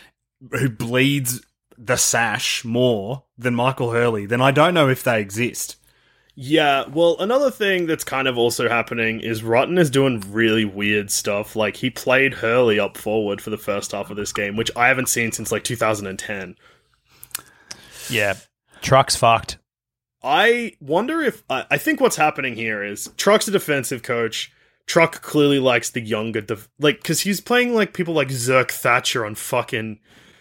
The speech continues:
Speaker 2: who wa-, who, I can't remember who it was, but it was, like, one of the best forwards in the game.
Speaker 1: I think he spent time on Hawkins, and Hawkins
Speaker 2: Hawkins! That's who
Speaker 1: murdered
Speaker 2: I
Speaker 1: him.
Speaker 2: was fucking thinking of. Yeah.
Speaker 1: Yeah.
Speaker 3: Jesus. That's a man
Speaker 2: Um,
Speaker 3: versus a boy.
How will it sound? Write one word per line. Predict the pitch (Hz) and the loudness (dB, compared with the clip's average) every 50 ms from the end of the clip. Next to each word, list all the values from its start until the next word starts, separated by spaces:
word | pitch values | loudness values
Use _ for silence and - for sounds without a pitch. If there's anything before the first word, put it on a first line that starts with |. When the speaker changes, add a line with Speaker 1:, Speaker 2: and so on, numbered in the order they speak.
| _ _ _ _ _ _ _ _ _ _ _ | _ _ _ _ _ _ _ _ _ _ _
Speaker 2:
who | - 220 262 | 0 2 4
wa-, | 226 180 165 160 | 4 2 2 2
who, | 170 214 254 220 | 0 0 2 2
I | 147 135 | 0 -2
can't | - 160 156 | -4 -6 -6
remember | 143 127 120 113 104 | -6 -6 -6 -8 -8
who | 98 104 98 | -10 -12 -12
it | 85 | -12
was, | 87 95 98 98 98 - | -12 -10 -10 -12 -12 -10
but | - - 165 | -4 -2 0
it | 175 | 2
was, | 180 185 226 | 2 2 4
like, | 240 233 196 151 - - | 4 4 2 2 0 -2
one | 160 160 165 | -2 0 0
of | 156 147 | 0 0
the | |
best | 139 113 139 131 127 - - | 0 2 2 2 2 0 -4
forwards | - - 131 120 120 117 120 113 113 | -4 -4 -2 -2 0 -2 -2 -2 -4
in | 120 107 | -6 -6
the | 110 107 | -6 -4
game. | - 113 107 101 98 98 110 - _ _ _ _ _ _ _ _ - | -2 -2 -2 -2 -4 -8 -12 -18 _ _ _ _ _ _ _ _ -4
Speaker 1:
I | 185 214 | -2 0
think | 214 302 302 262 | 0 0 0 0
he | 269 226 | 0 0
spent | - - 208 190 - - | 2 2 2 2 2 2
time | 160 160 151 147 139 | 2 2 4 4 4
on | 127 123 | 4 2
Hawkins, | 120 117 123 147 170 - - 104 - - - - | 2 2 2 2 2 2 0 -4 -6 -8 -12 -10
and | 117 117 | -6 -2
Hawkins | 131 131 131 - 123 110 107 - - _ - | 0 0 0 -2 -4 -6 -8 -8 -10 _ 2
Speaker 2:
Hawkins! | - 285 359 392 392 370 - 277 226 170 131 117 - | 4 6 6 6 6 6 4 4 4 2 0 -6 -2
That's | - 208 240 - 135 | 2 4 4 6 6
who | 147 | 6
Speaker 1:
murdered | 160 160 - 233 | 6 8 6 6
Speaker 2:
I | |
Speaker 1:
him. | 214 | 6
Speaker 2:
was | 208 175 - | 4 0 -2
fucking | - 180 156 - 156 131 117 | -4 -4 -4 -6 -8 -10 -6
thinking | 143 147 131 113 143 131 120 | -6 -6 -6 -6 -8 -10 -8
of. | 120 117 151 | -8 0 2
Yeah. | 233 269 220 131 127 | 2 4 4 2 2
Speaker 1:
Yeah. | 123 98 82 - _ _ _ _ _ - | 0 -2 -4 -8 _ _ _ _ _ -20
Speaker 3:
Jesus. | - - 107 107 110 - - _ - - - - _ _ _ _ _ _ | -20 -18 -16 -16 -16 -16 -18 _ -16 -14 -14 -16 _ _ _ _ _ _
That's | - 113 - - | -8 -6 -4 -2
a | 123 | -2
man | 117 113 110 113 113 113 | 0 0 0 0 0 2
Speaker 2:
Um, | 110 | 2
Speaker 3:
versus | 117 113 101 107 98 101 | 2 2 2 0 -4 -8
a | 92 | -8
boy. | - 104 104 120 113 95 | -6 -2 0 0 0 -2